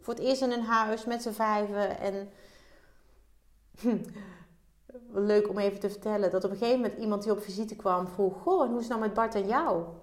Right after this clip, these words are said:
Dat ik echt dacht: "Wat een goede vraag, want daar waren we helemaal niet mee bezig."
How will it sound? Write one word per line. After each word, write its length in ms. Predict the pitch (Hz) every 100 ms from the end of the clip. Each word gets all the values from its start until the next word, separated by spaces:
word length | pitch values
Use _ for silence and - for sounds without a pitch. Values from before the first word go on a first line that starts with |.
| -
Dat 140 | -
ik 60 | -
echt 200 | 196 196
dacht: 380 | 190 185 - - - - - _ _ _ _ _
"Wat 140 | 262
een 60 | 233
goede 260 | 214 185 175
vraag, 440 | - 262 359 330
want 140 | 196
daar 100 | 214
waren 180 | 226 233
we 60 | 220
helemaal 280 | 220 226 220
niet 100 | 220
mee 100 | 220
bezig." 380 | 269 370 415